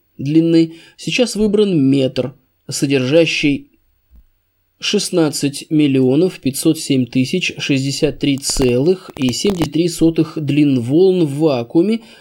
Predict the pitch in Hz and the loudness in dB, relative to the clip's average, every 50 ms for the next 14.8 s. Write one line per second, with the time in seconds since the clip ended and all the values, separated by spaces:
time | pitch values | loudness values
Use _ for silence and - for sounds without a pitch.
0 | - - - 143 143 165 208 226 208 180 170 160 160 151 160 180 190 180 180 180 | -14 -6 -2 0 0 2 2 0 0 0 0 0 2 2 2 0 2 2 2 2
1 | 180 - - 160 156 160 160 165 165 165 160 160 - 170 175 - - - 170 170 | 0 -2 -2 -2 -2 0 0 2 2 2 0 0 0 -2 -2 -2 -2 0 2 4
2 | 165 165 160 160 165 160 160 165 160 165 160 165 - 208 202 - - - 117 - | 4 4 4 2 2 2 2 0 0 0 0 -4 -4 -4 -4 -4 -4 -2 -4 -4
3 | - - - - _ _ _ _ _ _ _ _ _ _ _ _ _ _ _ - | -4 -10 -16 -18 _ _ _ _ _ _ _ _ _ _ _ _ _ _ _ -6
4 | 135 131 127 117 - - 135 135 - - 285 311 269 190 160 131 - - - - | -4 -2 -2 -2 0 -2 -4 -4 -2 2 2 4 4 4 0 -2 -2 -4 -14 -20
5 | - - - 285 285 302 - 277 269 254 240 214 262 262 277 - - 185 180 190 | -14 -6 -4 -2 -2 0 0 2 2 2 4 2 2 0 0 -2 0 0 0 2
6 | 190 180 175 170 175 175 165 - 160 165 - 240 247 226 175 - 151 - - 208 | 2 4 4 4 2 0 0 0 -2 0 0 0 0 0 0 -2 -2 0 2 2
7 | 208 175 156 - - 135 135 131 - - 185 190 170 170 - 165 156 160 - - | 2 2 0 0 0 -2 -2 -2 0 2 2 2 2 0 -2 -4 -4 -4 -8 -20
8 | _ _ _ _ _ - 175 160 160 170 180 196 220 220 214 - 190 185 170 180 | _ _ _ _ _ -6 0 0 2 2 2 2 0 0 0 0 0 2 2 2
9 | 185 180 175 170 160 151 156 160 190 233 226 202 - - - - 113 131 143 165 | 0 2 2 2 4 4 4 2 2 0 -2 -6 -8 -10 -12 -8 -4 0 2 2
10 | 175 165 - 170 160 139 143 151 151 147 - 147 127 - - 156 147 131 - - | 2 2 2 0 2 2 2 0 0 0 0 -2 -2 0 2 2 2 0 -2 -8
11 | - - - 151 143 147 135 131 147 208 254 220 160 135 120 - - - 151 170 | -10 -4 0 2 2 2 2 2 2 2 2 2 0 -2 -4 -6 -8 -2 0 0
12 | 165 135 - - 139 - - 147 147 143 139 135 127 - - 131 123 - - 160 | 0 0 -4 -6 -6 -4 0 0 2 2 2 0 -2 -2 -2 -4 -4 -2 -2 -2
13 | 151 156 151 131 - - - - - - - - 170 151 139 127 113 113 110 - | 0 0 -2 -2 -2 -4 -6 -6 -8 -6 -2 2 2 2 2 2 -2 -4 -6 -6
14 | - - - - - 127 120 127 117 165 196 202 196 185 170 - | -6 -8 -6 -4 -2 0 0 2 2 2 0 0 -2 -4 -6 -8